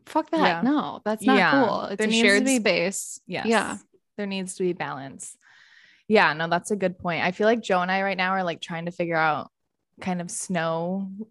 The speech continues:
Speaker 2: like, taking care of snow, because sometimes, like, I'll be super busy and he'll be taking her out a lot and, like, same, vice versa. So that's <laughs> something that we need to figure out too. But yeah, agreed about, like, the, um, cooking, because if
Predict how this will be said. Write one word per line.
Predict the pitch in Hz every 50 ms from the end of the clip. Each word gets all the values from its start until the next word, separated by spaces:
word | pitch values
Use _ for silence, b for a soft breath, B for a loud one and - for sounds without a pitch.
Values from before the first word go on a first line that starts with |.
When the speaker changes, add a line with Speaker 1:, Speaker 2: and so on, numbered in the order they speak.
| _ -
Speaker 2:
like, | 180 175 -
taking | - 185 185 180 175
care | 190 175
of | 170 170
snow, | - - 175 156 175 190
because | 185 180 - 196 180 -
sometimes, | - - 190 185 196 196 202 208 214 220 214
like, | 208 185 -
I'll | - 160 170
be | 170 165 165
super | - - - 185 190 202 202
busy | 190 - 233 240 214 208 190 175 165
and | 160 170
he'll | 175 180 170
be | 175 180
taking | 180 190 185 190 202
her | 214 220 220
out | 220 220 220
a | 214
lot | 196 175 165 165 160 - -
and, | - 175 165
like, | 160 151 151 - _ b b b b b b b b b b b b b -
same, | - - - 196 175 - - 175
vice | 170 175 196 - -
versa. | - 247 254 214 - - 180 170 160 156 175
So | - - 190 175 170 165 156 131 - - _ _ _ -
that's | 185 180 - 185 180 180 - - - - -
<laughs> | - - - - - - - - - - _
something | - - 180 165 170 180 - - 165 156
that | - - -
we | 135
need | 131 120 123 151
to | 175
figure | - - - - -
out | - - - -
too. | - 165 160
But | - - -
yeah, | 208 202 165 120 - -
agreed | 190 190 196 196 196 202 226
about, | 233 240 226 202
like, | 156 185 180 - _
the, | - 151 131 135 143 135 - b b b b b b b b b b b -
um, | - 175 156 135 131 113 - -
cooking, | - - - - 170 180 190 196 202 202
because | 180 175 - 175 175
if | 170 170 160 -